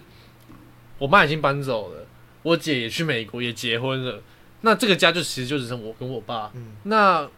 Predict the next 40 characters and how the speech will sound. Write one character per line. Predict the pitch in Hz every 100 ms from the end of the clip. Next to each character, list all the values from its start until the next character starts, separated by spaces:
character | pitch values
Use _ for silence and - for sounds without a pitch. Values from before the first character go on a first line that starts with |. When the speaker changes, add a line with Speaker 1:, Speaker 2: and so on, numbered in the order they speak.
| -
Speaker 1:
我 | 160
们 | 147 165
两 | 147 131
个 | 127 113 113 - - -
其 | - 139 147
实， | 147 135 131 131 131 - - - - - - - - - _ - -
我， | 160 139 - -
我 | 151
不 | 135
太 | 175 233
敢 | 143 117
去 | 110 170 156 131 120 120 - - - -
跟 | -
他 | 156
有 | 143
太 | 127 139
多 | 127 123
的 |
接-， | 113 120 -
接 | 131 120
近， | 135 127
因 | 147
为 | 185
我 | 135 107 104
不 | 165
想 | 151 127
给 | 131
他 | 113 131
任 | 160 120
何 | 113 113
的 | 117 110 -
Speaker 2:
Hope。 | 143 117 - - -
Speaker 1:
对， | 185 123 110 - -
因 | 262
为 | 269 190 - - - - - - - - - - - - - - - -
说 | - - 226 240
难 | 165 160
听 | 175
一 | 196
点， | 175 131